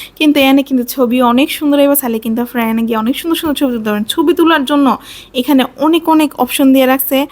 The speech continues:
আর এনে দেন কি সুন্দর লাগতেছে পার্কটা, মাশাআল্লাহ। আমি পুরোটা পার্ক আপনারা দেখাইতেছি, এই ভিডিওর মধ্যে আমি বেশিরভাগ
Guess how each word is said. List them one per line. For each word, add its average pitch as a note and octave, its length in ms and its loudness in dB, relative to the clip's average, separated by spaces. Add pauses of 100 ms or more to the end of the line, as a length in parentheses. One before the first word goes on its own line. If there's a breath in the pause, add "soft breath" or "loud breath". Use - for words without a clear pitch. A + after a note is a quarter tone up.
(220 loud breath)
আর A3 100 -6
এনে C4 220 2
দেন A#3+ 180 2
কি B3 120 -2
সুন্দর D4 800 2
লাগতেছে B3+ 420 -4
পার্কটা, A3 400 -8
মাশাআল্লাহ। A3 400 -6
আমি G#3+ 80 -4 (120)
পুরোটা C4 300 2
পার্ক A#3 360 -2
আপনারা A#3 420 -2
দেখাইতেছি, B3 580 -4
এই B3 140 2
ভিডিওর B3+ 300 2
মধ্যে A#3 140 0
আমি A3+ 140 0
বেশিরভাগ A#3+ 400 -2